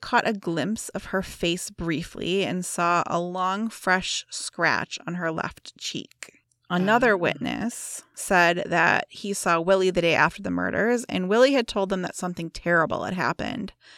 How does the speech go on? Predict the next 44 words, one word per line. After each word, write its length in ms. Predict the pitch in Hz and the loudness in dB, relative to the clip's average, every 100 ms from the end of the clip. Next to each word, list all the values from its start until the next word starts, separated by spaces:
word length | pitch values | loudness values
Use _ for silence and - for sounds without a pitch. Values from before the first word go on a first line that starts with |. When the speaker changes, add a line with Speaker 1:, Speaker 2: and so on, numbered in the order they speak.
| - - - | -20 -20 -12
Speaker 1:
The 60 | - | 0
bodies 380 | 190 190 247 254 | 8 8 8 2
hadn't 320 | - 240 240 | 2 2 2
been 160 | 202 190 | 0 -2
discovered 460 | 190 - 160 185 | -4 -2 0 2
yet 100 | 208 | 2
at 80 | 214 | 0
this 140 | 226 226 | 0 -4
time, 360 | - 220 214 - - - _ _ | -2 0 0 -4 -12 -20 _ _
but 460 | 196 160 143 - - _ _ _ _ _ | 8 8 8 -2 -16 _ _ _ _ _
I, 120 | - 190 | -4 -4
to 340 | 220 - 214 | -2 0 0
explain 360 | - 202 - 208 | 0 -4 -2 0
it 100 | 202 | 2
away, 300 | 185 165 160 | 2 2 0
and 100 | 151 | 0
they, 140 | 151 165 | -2 -4
nobody 320 | 185 185 165 160 | -2 0 0 -4
explained 400 | - - 160 156 | -6 -6 -4 -2
it 60 | |
away 340 | 151 151 147 151 | -2 -2 -2 -2
besides 460 | 170 156 160 - | -4 -4 -6 -4
me 160 | 151 151 | -4 -2
here, 240 | 160 156 | -2 -2
but 100 | 156 | 0
I 80 | 175 | 0
just 160 | 185 185 | 0 -2
wanted 120 | 254 | -2
to 80 | 220 | -2
point 220 | - 180 | -2 0
out 120 | 165 | 0
that, 100 | - 95 | 0 2
like, 240 | 160 160 | 0 0
Willie 280 | 190 208 196 | 2 4 4
had 240 | - 165 | 2 0
been 200 | 170 165 | 0 0
looking 300 | 147 - 202 | -2 -4 -6
for 220 | 208 220 | -4 -2
Edward, 360 | 233 226 233 226 | 2 2 2 0
who 140 | - | -2
was 180 | 180 165 | -4 -2
missing 500 | 156 147 - 175 165 | -2 -4 -2 -4 -4
also, 580 | 151 139 170 - 202 208 | -2 0 0 2 2 4
so 400 | 208 - 160 156 | 2 4 4 4